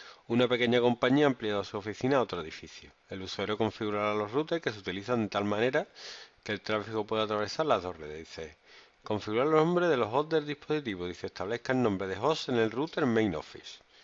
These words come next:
Dice que le dé a main office. Luego, entra al modo de configuración global. Tengo que dar a enable.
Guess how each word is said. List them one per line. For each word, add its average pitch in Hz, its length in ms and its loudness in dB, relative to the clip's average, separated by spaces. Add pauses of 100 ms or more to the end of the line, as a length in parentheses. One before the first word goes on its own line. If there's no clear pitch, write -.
(480)
Dice 101 240 -4
que 90 80 -4
le 85 100 -6
dé 92 280 -6 (220)
a 104 100 0
main 101 260 2
office. 202 600 0 (1300)
Luego, 104 300 2 (1000)
entra 107 260 -2
al 107 60 0
modo 120 240 6
de 95 80 -4
configuración 92 720 -4
global. 151 400 4 (1700)
Tengo 92 180 -8
que 92 80 -4
dar 98 160 -2
a 95 80 -4
enable. 123 480 0